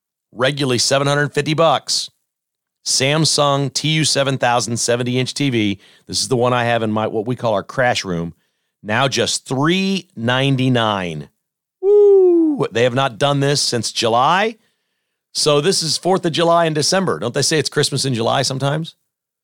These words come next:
Ah, this is fourth of July in December. This is an awesome television, seventy-inch, three ninety-nine. That is the doorbuster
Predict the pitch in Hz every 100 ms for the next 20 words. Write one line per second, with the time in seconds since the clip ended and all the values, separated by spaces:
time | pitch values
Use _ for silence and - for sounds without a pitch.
0 | _ 247 185 165 151 - 185 170 143 180
1 | 180 170 156 214 185 135 - _ _ _
2 | _ _ _ _ _ 147 139 120 113 -
3 | _ 151 160 135 107 87 - - 107 92
4 | 85 80 90 - 135 127 110 104 - -
5 | 123 135 131 127 113 110 110 104 101 92
6 | 90 92 95 85 92 80 127 131 104 -
7 | 104 98